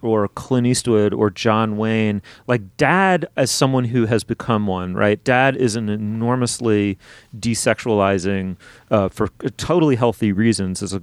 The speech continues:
is a very desexualizing category to be put in. And you put yourself in it when you're a father and when you're acting as a father around, you know, kids, you, you,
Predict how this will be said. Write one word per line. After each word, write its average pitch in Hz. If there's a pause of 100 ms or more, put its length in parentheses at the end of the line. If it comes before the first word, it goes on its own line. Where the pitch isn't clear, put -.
(120)
is 113
a 104
very 110
desexualizing 95
category 95
to 90
be 98
put 104
in. 95
And 107
you 123
put -
yourself 135
in 165
it 104 (500)
when 113
you're 127
a 139
father 147
and 104
when 110
you're 117
acting 127
as 104
a 110
father 98
around, 98 (120)
you 120
know, 98 (100)
kids, 120
you, 113
you, 113